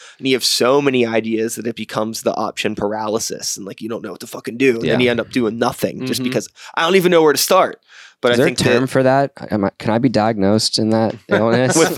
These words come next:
Speaker 1: with option paralysis?
Speaker 3: I like
Speaker 1: Totally.
Speaker 3: that. Option paralysis.
Speaker 1: Yeah.
Speaker 3: That's, that's it right here.
Speaker 1: <laughs>
Speaker 3: You've been diagnosed.
Speaker 1: Yeah, uh, I think that what has seemed to be working for me now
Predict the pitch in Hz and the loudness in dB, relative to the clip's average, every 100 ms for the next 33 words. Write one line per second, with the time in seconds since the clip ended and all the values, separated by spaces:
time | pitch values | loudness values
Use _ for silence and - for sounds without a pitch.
0 | 175 160 147 147 - 160 151 127 127 165 | 2 2 2 0 2 0 2 2 4 2
1 | 151 220 233 190 214 165 131 143 185 214 | 2 2 4 4 4 4 2 0 0 -4
2 | 190 135 104 131 160 135 170 - 170 165 | -4 -2 0 2 2 4 4 2 0 -2
3 | 175 196 151 151 156 135 175 196 170 202 | 0 -2 -2 -4 0 4 4 4 2 2
4 | - 185 208 190 208 - 127 131 123 120 | 2 -2 0 0 -2 -2 -4 -4 -2 -4
5 | 104 95 95 _ - 143 131 123 - 139 | -6 -16 -18 _ 0 2 4 2 0 2
6 | 131 127 127 120 - - 139 143 151 135 | 4 4 4 2 -2 -6 -4 -2 -2 0
7 | 135 131 127 120 _ _ _ _ _ _ | 2 4 4 0 _ _ _ _ _ _
8 | _ _ _ _ _ _ _ _ _ _ | _ _ _ _ _ _ _ _ _ _
9 | _ _ - 135 143 147 123 120 - - | _ _ -2 2 4 2 0 -8 -4 0
10 | - 277 320 330 254 220 220 185 185 175 | 4 6 6 6 4 4 4 4 2 2
11 | 165 - 143 135 131 131 127 110 113 110 | -8 -4 -4 -2 2 2 2 0 -4 -6
12 | 107 | -8